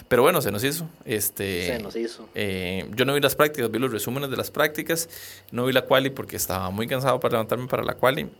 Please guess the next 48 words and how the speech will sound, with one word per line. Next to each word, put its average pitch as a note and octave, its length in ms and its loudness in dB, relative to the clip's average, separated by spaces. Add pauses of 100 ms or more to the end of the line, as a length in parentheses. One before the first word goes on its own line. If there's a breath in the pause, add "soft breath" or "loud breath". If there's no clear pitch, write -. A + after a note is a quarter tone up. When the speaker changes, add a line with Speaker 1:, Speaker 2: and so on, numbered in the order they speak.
(120)
Speaker 1:
eh, F#2+ 400 0 (160)
y E3+ 460 2 (340)
la G#2+ 160 -2
carrera G#2 300 0
sí - 180 -2
la G2+ 100 0
vi. D#3 240 -2 (360)
Fernando, C3+ 500 -6
yo B2+ 120 -4
sé A2+ 120 -2
que - 80 -8
te - 100 -6
quedaste - 260 -2
dormido. A#2 340 -2
Speaker 2:
<laughs> - 1300 0
Sí, C3 140 2
me C3 100 4
quedé C3 140 4
dormido D#3 380 10
y C3+ 160 6
no C#3 80 6
hice D3 120 8
la D#3 140 8
tarea. F3 340 6 (440 loud breath)
Speaker 1:
No, C3 120 4
sí E3 120 4
la D#3 80 12
Speaker 2:
Pero, E3+ 100 12
Speaker 1:
hizo, G#3 260 12
pero C#3+ 140 10
lo A2+ 80 4
hizo B2+ 120 4
Speaker 2:
este, C3+ 60 8
Speaker 1:
más C3 120 6
Speaker 2:
bueno, - 160 10
Speaker 1:
tarde D3 120 4
Speaker 2:
sí, B2+ 60 8
Speaker 1:
y - 40 8
Speaker 2:
sí A2+ 40 6
Speaker 1:
yo A2+ 80 6
Speaker 2:
la A2 120 4
Speaker 1:
no, G#2+ 40 -2
no A2 120 -2
Speaker 2:
hice, - 20 0
Speaker 1:
le A#2 80 4
Speaker 2:
sí. A2+ 80 4
Speaker 1:
spoileamos G#2 400 -2
nada. G2 280 -4